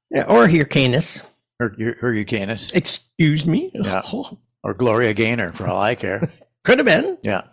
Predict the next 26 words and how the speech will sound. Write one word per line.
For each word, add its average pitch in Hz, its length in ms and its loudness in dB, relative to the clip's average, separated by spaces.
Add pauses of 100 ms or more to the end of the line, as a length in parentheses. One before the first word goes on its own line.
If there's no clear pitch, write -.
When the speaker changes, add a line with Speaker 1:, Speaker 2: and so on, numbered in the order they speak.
(840)
Speaker 1:
And, 151 360 6
uh, 147 60 4
Antiochus 202 680 6
conquered 175 460 4
the 139 140 2
entire 277 440 4
district 127 480 0
of 107 140 0
Judea, 127 400 4
but 147 200 0
Speaker 2:
Yeah. - 80 2
Speaker 1:
refrained 240 560 4
from 160 140 4
attacking 131 480 2
the 123 80 2
temple 185 460 2
or 139 180 2
interfering 151 680 2
with 127 220 0
Jewish 143 380 -2
observances. 151 760 0
Speaker 2:
Smart 85 340 -6
man. 95 220 -8 (380)
Speaker 1:
<clears throat> - 20 -14 (240)
And 147 500 8
therefore, 123 480 0